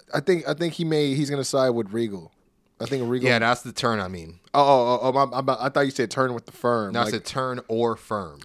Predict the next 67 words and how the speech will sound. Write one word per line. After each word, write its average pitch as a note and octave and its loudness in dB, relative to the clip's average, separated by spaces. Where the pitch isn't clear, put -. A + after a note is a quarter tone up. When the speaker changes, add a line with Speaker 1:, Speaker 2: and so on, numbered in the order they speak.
Speaker 1:
Oh, C#3 10
okay, C3+ 2
okay. A2+ 0
Speaker 2:
Yeah, A2+ 0
Speaker 1:
I - -4
Speaker 2:
so A2+ -2
Speaker 1:
thought - 0
you B2 0
Speaker 2:
either A2 0
Speaker 1:
meant A2 -2
Speaker 2:
a - -12
turn A#2+ -6
from A#2+ -8
Regal A#2 0
Speaker 1:
'cause D3 8
I D#3 6
know D#3+ 8
you've E3 8
been, D3 4
Speaker 2:
or, C#3+ -2
Speaker 1:
you've C#3+ 2
been C#3+ 0
Speaker 2:
or A2 -2
Speaker 1:
thinking, A2 4
Speaker 2:
a B2 2
Speaker 1:
like, A#2+ 0
Speaker 2:
return, A2 -8
or G#2+ -4
the G2 -10
firm G#2+ -6
is G2+ -12
in A2 -8
on G2 -6
it F#2+ -14
the F#2 -12
whole F#2 -10
time. - -16
Speaker 1:
I - 0
was D3 4
Speaker 2:
Yeah. D3 2
Speaker 1:
gonna D3+ 2
say, C3+ 2
'cause C3 -2
I C3+ 2
know C#3+ 0
you've C#3+ 0
been B2 -8
floating B2 0
that A#2+ -2
idea A2 -2
too. A2+ -6
I D3 6
don't G3 6
think F3 0
they, D3+ 2
they're C3+ 0
in C3 0
on A#2 -2
it A2+ -8
with A2 -4
him, F#2+ -12
to G#2+ -12
be G2 -10
honest. F2 -16
So F2+ -16
Speaker 2:
We'll F2+ -16
see. E3 -16